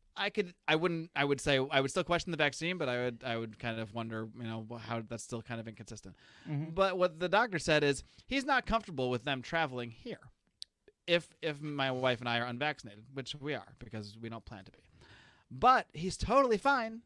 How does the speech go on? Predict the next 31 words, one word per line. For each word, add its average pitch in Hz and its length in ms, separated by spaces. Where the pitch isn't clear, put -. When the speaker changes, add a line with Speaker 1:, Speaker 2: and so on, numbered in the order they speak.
Speaker 1:
with 175 320
us 254 480
getting 139 240
on 127 80
a 135 40
plane 226 460
and 175 320
flying 147 440
there 170 300
and 135 200
getting 123 240
off 131 140
that - 160
plane 131 340
and 127 160
coming 120 280
to 139 80
their 170 140
house, 151 280
still 156 360
unvaccinated. 165 680
Does 120 80
that 113 180
make 123 160
any 165 160
sense? 233 500
Speaker 2:
I 185 120
mean, 180 160
you're, 175 100
Speaker 1:
No. 196 240
Speaker 2:
you're, 175 320